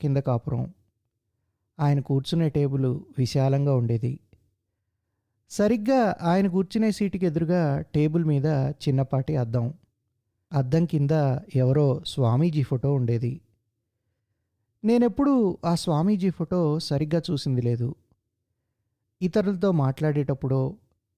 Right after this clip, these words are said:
పనిలో ఉన్నప్పుడో ప్రతి ఐదారు నిమిషాలకి ఒకసారి లాయరు చేత్తో ఆ ఫోటోని దాకి కళ్ళద్దుకునేవాడు. ఒకసారి ఆ స్వామీజీ ఎవరా అని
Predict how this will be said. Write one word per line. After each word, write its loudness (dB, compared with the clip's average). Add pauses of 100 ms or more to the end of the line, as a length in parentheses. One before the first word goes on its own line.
(200)
పనిలో 2
ఉన్నప్పుడో 0 (320)
ప్రతి 2
ఐదారు 2
నిమిషాలకి -2 (140)
ఒకసారి -2 (120)
లాయరు 0 (320)
చేత్తో 0
ఆ 2
ఫోటోని -2
దాకి -2 (300)
కళ్ళద్దుకునేవాడు. 0 (1500)
ఒకసారి 0
ఆ 2
స్వామీజీ 2
ఎవరా 2
అని 0